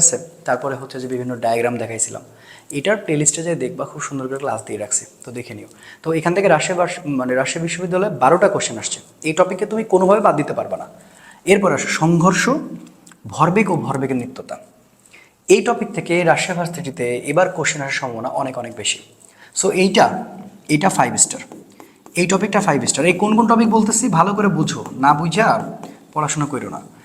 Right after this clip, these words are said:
সংঘর্ষ, ভরবেগ, ভরবেগের নিত্যতা। তো সংঘর্ষ আবার দুইটা,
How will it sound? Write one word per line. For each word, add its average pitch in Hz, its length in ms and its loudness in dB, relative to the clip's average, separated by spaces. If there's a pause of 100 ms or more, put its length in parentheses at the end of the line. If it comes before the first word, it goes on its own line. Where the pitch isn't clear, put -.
(360)
সংঘর্ষ, 180 480 4 (380)
ভরবেগ, 156 400 4 (220)
ভরবেগের 135 420 0
নিত্যতা। - 300 -14 (640)
তো - 40 -20 (120)
সংঘর্ষ 190 360 4
আবার 190 180 2
দুইটা, 160 240 0